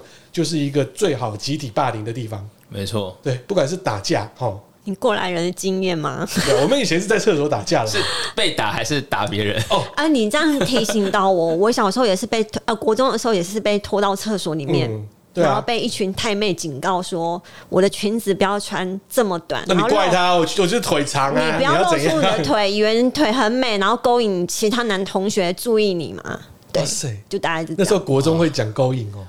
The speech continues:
Speaker 3: 勾引，
Speaker 2: 会，我告诉你，
Speaker 3: 对。
Speaker 2: 我觉得国中生是最坏的。
Speaker 1: 我，<laughs> 对，哎，没有，那时候我国中是因为本来是要读，呃，公立的国-，国中，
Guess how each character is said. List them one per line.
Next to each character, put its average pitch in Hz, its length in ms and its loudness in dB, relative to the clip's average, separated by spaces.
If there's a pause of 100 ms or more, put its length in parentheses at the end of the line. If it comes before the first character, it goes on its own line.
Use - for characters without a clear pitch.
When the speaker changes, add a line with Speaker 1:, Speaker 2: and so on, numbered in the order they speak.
(120)
Speaker 3:
勾 214 220 4
引， 135 60 4
Speaker 2:
会， 117 120 4
我 113 60 4
告 131 60 2
诉 135 60 2
你， 135 40 2
Speaker 3:
对。 131 60 2
Speaker 2:
我 120 80 2
觉 135 100 -2
得 - 60 -4
国 123 180 2
中 147 160 2
生 131 120 -2
是 135 40 -2
最 127 160 0
坏 98 300 -2
的。 113 180 0
Speaker 1:
我， 185 160 6 (180)
<laughs> 208 260 2
对， 160 300 4 (580)
哎， 190 120 0 (120)
没 220 80 4
有， 247 180 4
那 269 100 4
时 262 100 2
候 247 80 6
我 156 120 4
国 156 240 4
中 196 160 2
是 196 140 -2
因 185 60 6
为 185 200 4
本 127 160 0
来 127 80 4
是 160 100 0
要 175 60 6
读， 123 560 -2 (360)
呃， 123 540 4 (360)
公 190 260 2
立 185 180 0
的 120 140 2
国-， 113 260 -2 (200)
国 117 180 0
中， 120 260 0